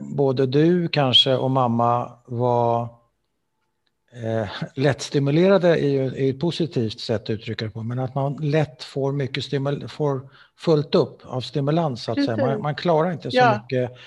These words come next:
Speaker 1: stimuli.
Speaker 2: Nej.
Speaker 1: Kan man säga så?
Speaker 2: Ja. Precis. Och bearbetar och reflekterar. Men det vet inte jag egentligen om mamma gjorde så mycket, men det är möjligt. Men hon sa ingenting.
Speaker 1: Nej.
Speaker 2: Hon, hon berättade ju aldrig om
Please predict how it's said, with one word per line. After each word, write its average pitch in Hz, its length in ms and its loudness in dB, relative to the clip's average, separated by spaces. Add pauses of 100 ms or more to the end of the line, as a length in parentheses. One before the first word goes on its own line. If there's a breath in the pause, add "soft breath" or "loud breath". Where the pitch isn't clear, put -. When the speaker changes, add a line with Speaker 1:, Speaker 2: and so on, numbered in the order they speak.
(140 loud breath)
Speaker 1:
stimuli. 165 340 0 (160)
Speaker 2:
Nej. 117 200 -8
Speaker 1:
Kan 147 120 -2
man 147 100 -2
säga 175 220 2
så? 127 280 -6 (680)
Speaker 2:
Ja. 226 280 0 (1200)
Precis. 214 580 -2
Och 233 360 4
bearbetar 202 880 2
och 190 140 -4
reflekterar. 202 720 -2
Men 226 120 0
det 262 80 4
vet 294 220 2
inte 233 220 0
jag 196 300 2
egentligen 202 440 -6
om 208 120 -4
mamma 208 280 -2
gjorde 208 280 -4
så 202 120 -12
mycket, 202 300 -8
men 196 120 -6
det 254 80 0
är 330 60 2
möjligt. 302 500 2
Men 233 240 0
hon 240 360 -8
sa 294 320 2
ingenting. - 540 -14
Speaker 1:
Nej. 135 380 -2
Speaker 2:
Hon, 170 80 -6 (280 soft breath)
hon 190 140 -2
berättade 254 420 2
ju 220 140 4
aldrig 220 480 -2
om 214 300 -4